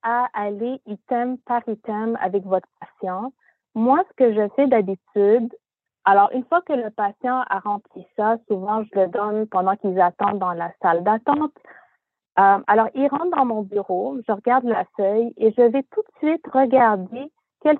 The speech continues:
sont les items où le patient a encerclé, euh, en fait, le chiffre le plus élevé sur l'échelle de détresse. Donc les cinq et les six étant les plus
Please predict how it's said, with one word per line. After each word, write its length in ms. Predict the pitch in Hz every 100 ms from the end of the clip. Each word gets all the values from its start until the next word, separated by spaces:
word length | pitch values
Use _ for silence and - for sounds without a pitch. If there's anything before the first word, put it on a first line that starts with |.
| -
sont 140 | 415
les 300 | 311 226 196
items 400 | 214 - 262 285 247
où 100 | 208
le 140 | 208
patient 560 | 196 190 - 262 269 277
a 160 | - 190
encerclé, 1160 | 208 220 226 233 196 - - 220 240 254 269 262 -
euh, 160 | 185 180
en 140 | 190 185
fait, 200 | 262 262
le 120 | 202 - -
chiffre 260 | 254 -
le 120 | 214 202
plus 220 | - 233
élevé 520 | 208 214 185 214 240 -
sur 140 | 196
l'échelle 440 | 185 190 220 214
de 100 | 202 190
détresse. 460 | 170 170 - - - _ _ _ _ _ _ _ _ 208
Donc 180 | 202
les 160 | 214 208 -
cinq 200 | 254 277 262
et 60 | 220
les 140 | 190 185 -
six 220 | 262 285 - -
étant 300 | 185 220 214
les 180 | 196
plus 220 | 190 214